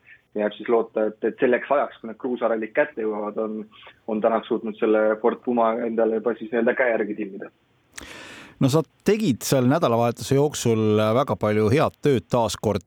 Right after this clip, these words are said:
Speaker 2: Ka eelmine aasta olime samas situatsioonis, rääkisime ja, ja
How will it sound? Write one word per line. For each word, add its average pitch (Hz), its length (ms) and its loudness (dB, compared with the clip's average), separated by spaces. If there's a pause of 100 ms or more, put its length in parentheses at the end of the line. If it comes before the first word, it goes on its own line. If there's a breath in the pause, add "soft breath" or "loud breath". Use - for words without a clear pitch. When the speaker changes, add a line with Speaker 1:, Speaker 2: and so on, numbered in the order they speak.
Speaker 2:
Ka 95 640 2
eelmine 107 320 4
aasta 101 400 -2
olime 101 240 0
samas 113 320 0
situatsioonis, 110 560 0
rääkisime 104 560 0 (320)
ja, 98 220 2 (720)
ja 107 320 2